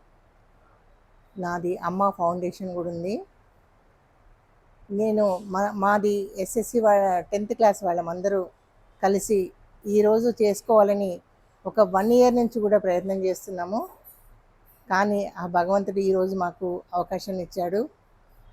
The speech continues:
నా గురువులు కానీ, నా స్నేహితులు కానీ, ఈరోజు ఏ కల్మషం లేకుండా ఎన్నో, ఆ, కష్టాలు పడ్డాం మేమందరం కలవడానికి.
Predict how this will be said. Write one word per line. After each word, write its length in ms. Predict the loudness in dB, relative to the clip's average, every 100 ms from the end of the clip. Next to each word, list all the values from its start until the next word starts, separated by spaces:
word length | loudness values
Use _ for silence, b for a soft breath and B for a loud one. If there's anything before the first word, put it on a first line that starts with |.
| _ _ -4
నా 200 | 0 0
గురువులు 420 | 2 4 4 4
కానీ, 440 | 2 2 -2 -6 -12 _
నా 100 | -10
స్నేహితులు 500 | -10 -4 -2 -2 -2
కానీ, 380 | -2 0 -2 -6 -12 _ _ _ _ _ _ _ _ _ _
ఈరోజు 540 | 2 8 8 8 2 0 -2 _ _ _ -6
ఏ 160 | 2 2
కల్మషం 540 | 6 4 4 2 2
లేకుండా 600 | 4 4 2 2 2 2 -4 -8
ఎన్నో, 520 | -4 0 2 2 0 -6 _ _ -2
ఆ, 180 | 0
కష్టాలు 420 | 2 0 2 2 4
పడ్డాం 380 | 4 4 2
మేమందరం 420 | 0 -2 0 0 2
కలవడానికి. 640 | 2 4 2 0 -4 -12